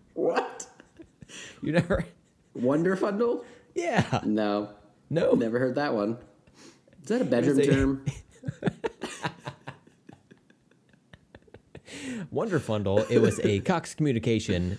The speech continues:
Speaker 2: uh, commercial, uh, where they
Speaker 1: Oh.
Speaker 2: were talking about bundling their cable packages and whatnot.
Speaker 1: Huh.
Speaker 2: And, uh, somebody <laughs> was like, "Wonderful." And they were like, "No, it's Wonderfundle."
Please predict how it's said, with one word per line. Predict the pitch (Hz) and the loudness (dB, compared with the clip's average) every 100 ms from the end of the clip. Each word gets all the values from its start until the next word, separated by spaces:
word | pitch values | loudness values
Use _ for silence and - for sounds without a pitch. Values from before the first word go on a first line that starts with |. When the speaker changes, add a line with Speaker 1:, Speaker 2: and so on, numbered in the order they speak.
| - | -6
Speaker 2:
uh, | 87 85 | -4 -2
commercial, | - 90 85 90 87 98 - _ - | -2 0 0 -2 -4 -6 -14 _ -10
uh, | 85 80 82 | -2 0 2
where | 90 | 2
they | 90 | 0
Speaker 1:
Oh. | |
Speaker 2:
were | 85 | -2
talking | 87 107 95 101 | -2 -4 -2 -2
about | 87 85 85 - | 0 -2 -2 -4
bundling | 104 110 123 107 104 98 92 - _ - | -2 0 2 2 0 -2 -4 -12 _ -8
their | - | -2
cable | - 160 104 | 2 2 2
packages | 92 87 82 80 78 | 2 0 -2 -4 -4
and | 85 | -4
whatnot. | 87 80 87 101 | -2 0 0 0
Speaker 1:
Huh. | - - - _ _ - | -2 -10 -20 _ _ -4
Speaker 2:
And, | 87 87 85 | -2 0 0
uh, | 87 82 82 82 | 0 0 0 -2
somebody | - 113 98 - 104 | -6 -6 0 2 4
<laughs> | 120 | 2
was | - - - | -2 -4 -6
like, | 95 - - - | -6 -8 -6 2
"Wonderful." | 220 147 113 101 - | 2 2 2 0 0
And | 107 98 - | -4 -6 -2
they | 107 | 0
were | 95 | 0
like, | 85 - | -2 2
"No, | 143 95 - | 2 2 -2
it's | 104 | -2
Wonderfundle." | 117 110 98 127 151 110 71 | 0 0 0 0 2 0 0